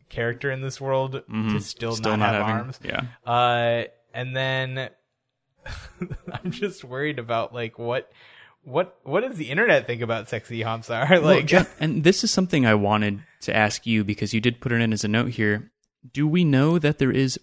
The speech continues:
Speaker 2: fanfic or slash fic or cartoon
Speaker 1: <sighs>
Speaker 2: documentation of people taking this further?
Speaker 1: I mean, I'm sure that there is fanfic out there of these characters. I don't
Speaker 2: Right.
Speaker 1: know if it's of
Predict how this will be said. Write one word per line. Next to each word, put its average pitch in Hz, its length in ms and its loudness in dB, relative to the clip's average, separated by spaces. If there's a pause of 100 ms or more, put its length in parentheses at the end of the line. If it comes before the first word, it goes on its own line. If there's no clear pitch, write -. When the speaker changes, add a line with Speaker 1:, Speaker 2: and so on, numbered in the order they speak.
(140)
Speaker 2:
fanfic 123 500 -2
or 110 80 -2
slash 117 420 0
fic 120 320 -2
or 117 220 2
cartoon 120 1040 0 (100)
Speaker 1:
<sighs> - 120 -18
Speaker 2:
documentation 117 920 0
of 120 580 -4
people 139 240 -4
taking 147 300 0
this 147 140 -2
further? 156 460 0
Speaker 1:
I 143 100 -2
mean, 160 280 -2
I'm 165 280 0
sure 156 320 2
that 147 180 -2
there 127 180 2
is 117 600 -2 (200)
fanfic 117 460 -2
out 113 280 -2
there 113 360 0
of 120 340 -2
these 113 240 -6
characters. 151 680 -2 (100)
I 123 120 0
don't 143 100 2
Speaker 2:
Right. 98 120 2
Speaker 1:
know 135 180 4
if 123 180 0
it's 117 300 -4
of 120 440 -2